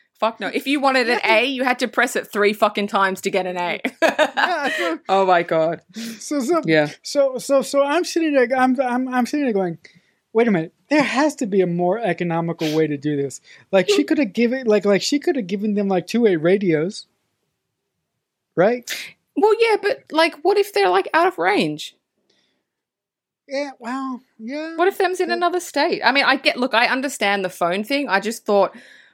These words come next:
Speaker 1: fuck, if you get a vision, you better make sure you call every single one of those people within, like, seconds.
Speaker 2: Also, also, also,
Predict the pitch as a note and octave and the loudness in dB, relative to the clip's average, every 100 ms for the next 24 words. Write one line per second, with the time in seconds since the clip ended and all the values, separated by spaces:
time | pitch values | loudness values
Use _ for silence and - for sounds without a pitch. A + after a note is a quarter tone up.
0 | _ - G#3 A3 A3+ C#4 C#4 G#3 G#3 A3+ | _ 0 0 0 -2 2 2 2 -2 0
1 | F3+ E3 A#3+ C#4+ B3+ G#3+ G3 G3+ F3+ E3+ | -2 -2 0 0 2 0 0 -2 -2 -6
2 | - F#3+ F#3+ F3+ F#3+ F3+ F#3+ G3 F3+ F3+ | 0 2 4 2 0 0 0 0 0 0
3 | F3+ F3 E3+ - E3+ E3+ E3 E3+ F3 E3+ | 2 2 0 -2 -2 -2 -2 0 0 0
4 | D#3+ D3+ - - - - - - - - | -2 -4 -4 0 0 0 -6 -6 -14 -16
5 | _ _ A#3+ C4+ G4 E4+ C4 B3 A#3 C#4+ | _ _ 0 0 2 0 -2 -2 0 0
6 | - B3 A#3 A3 B3+ - G#3+ F#3+ | 0 -6 0 0 0 0 -2 -2